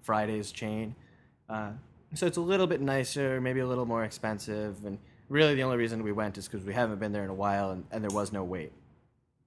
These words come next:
So just the two of us, we went out, went to the Cheesecake Factory, and,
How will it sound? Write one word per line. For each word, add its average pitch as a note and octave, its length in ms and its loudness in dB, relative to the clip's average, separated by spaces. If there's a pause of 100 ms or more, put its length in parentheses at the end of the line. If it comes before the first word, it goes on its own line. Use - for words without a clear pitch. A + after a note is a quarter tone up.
(280)
So C3 180 4
just C3+ 140 0
the E3 60 -2
two D3 180 2
of C#3 100 4
us, C3+ 200 2
we B2 60 -4
went B2 160 2
out, A2+ 300 2 (320)
went A2+ 140 -4
to C#3 60 -2
the C3 80 0
Cheesecake A2+ 460 -2
Factory, F#2+ 560 -4
and, F2 160 -4